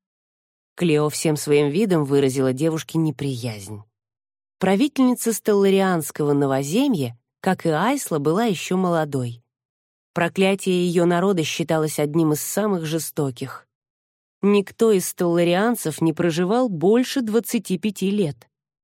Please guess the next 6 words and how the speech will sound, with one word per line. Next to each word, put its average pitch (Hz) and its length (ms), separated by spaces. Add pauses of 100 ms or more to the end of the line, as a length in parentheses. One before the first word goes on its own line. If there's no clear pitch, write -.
(680)
Айсла 202 360
шагнула 185 440
вперёд 208 420
и 190 40
протянула 185 600
руку. 160 400